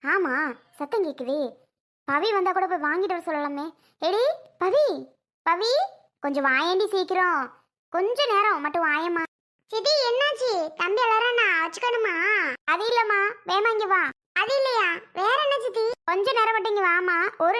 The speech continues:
நிமிஷம். நான் சொல்றது மாதிரி கேட்டு போட்டி வாட்டி, இங்க வேகமா வாட்டி, ஐஸ்காரங்க போய போறாவ. என்ன ஐஸா? ஆமா, ஆமா, சத்தம் போடாம வா. சித்தி, ஏம்மா ஐஸ் இந்த மாதிரி இருந்தது? ஆமா பவி, ரோட்ல நிக்காவ போல.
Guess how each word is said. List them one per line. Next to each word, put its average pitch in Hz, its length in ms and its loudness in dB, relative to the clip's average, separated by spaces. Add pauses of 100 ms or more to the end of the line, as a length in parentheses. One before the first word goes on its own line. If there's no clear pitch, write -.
நிமிஷம். 403 360 0 (380)
நான் 349 200 2
சொல்றது 359 360 0
மாதிரி 381 180 0
கேட்டு 359 240 0
போட்டி 370 280 -2
வாட்டி, 330 280 0 (160)
இங்க 359 120 0 (100)
வேகமா 370 320 2
வாட்டி, 415 200 -2 (380)
ஐஸ்காரங்க 381 400 -4
போய 359 160 2 (100)
போறாவ. 381 300 0 (160)
என்ன 453 100 2 (380)
ஐஸா? 539 260 2 (220)
ஆமா, 466 220 0
ஆமா, 440 120 0 (100)
சத்தம் 440 220 -4
போடாம 427 320 2
வா. 370 80 2 (360)
சித்தி, 571 160 0 (100)
ஏம்மா 605 140 0 (120)
ஐஸ் 554 220 0
இந்த 605 140 -2
மாதிரி 539 180 0
இருந்தது? 466 320 -2 (280)
ஆமா 415 240 2
பவி, 370 220 0 (300)
ரோட்ல 453 340 2
நிக்காவ 466 320 2
போல. 359 120 0